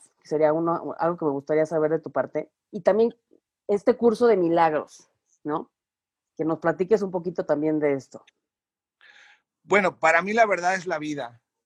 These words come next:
Speaker 2: el amor, la luz, la conciencia, la eternidad, ¿no? La salud, la abundancia,
Speaker 1: Mm.
Speaker 2: la fe, la paciencia, la confianza, el júbilo, la indefensión, ¿no?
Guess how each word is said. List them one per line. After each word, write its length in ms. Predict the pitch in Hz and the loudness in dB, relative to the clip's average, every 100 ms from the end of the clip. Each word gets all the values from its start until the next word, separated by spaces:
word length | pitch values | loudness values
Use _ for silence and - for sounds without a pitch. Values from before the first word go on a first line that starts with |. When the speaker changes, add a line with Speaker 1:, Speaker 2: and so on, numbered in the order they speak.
| _ | _
Speaker 2:
el 140 | 131 135 | -6 -4
amor, 340 | 139 147 127 | 0 0 0
la 120 | 131 | -2
luz, 300 | 135 151 135 | -2 -2 -4
la 120 | 139 127 | -4 -4
conciencia, 800 | 131 131 - 151 143 131 110 107 | -6 -8 -4 -4 -4 -6 -6 -2
la 140 | 135 | -2
eternidad, 840 | 131 - 135 139 139 147 147 135 - _ | 0 0 0 2 6 8 8 6 -2 _
¿no? 320 | 131 147 208 - _ - | -4 -2 -2 -6 _ -2
La 160 | 143 | 0
salud, 500 | 143 160 156 170 156 - _ _ _ | 2 2 2 0 -2 -8 _ _ _
la 100 | 143 | 2
abundancia, 680 | 147 151 156 165 170 - 123 | 2 2 4 4 2 -4 -6
Speaker 1:
Mm. 140 | 113 110 _ | -8 -14 _
Speaker 2:
la 140 | 135 135 | -6 -4
fe, 260 | - 180 | 0 0
la 160 | 156 135 | 2 0
paciencia, 560 | 139 - 165 170 - 135 | 0 -2 -2 -2 0 0
la 140 | 131 | 0
confianza, 580 | 147 143 165 170 165 143 | 0 -4 2 2 2 -2
el 100 | 131 | -4
júbilo, 600 | - 185 170 143 113 107 _ _ _ - | 0 2 4 4 0 -8 _ _ _ 0
la 100 | 135 | 4
indefensión, 880 | 143 143 147 143 - 180 170 131 - _ _ _ _ _ | 6 4 2 0 4 4 4 2 -6 _ _ _ _ _
¿no? 380 | 123 147 214 - | 0 4 4 0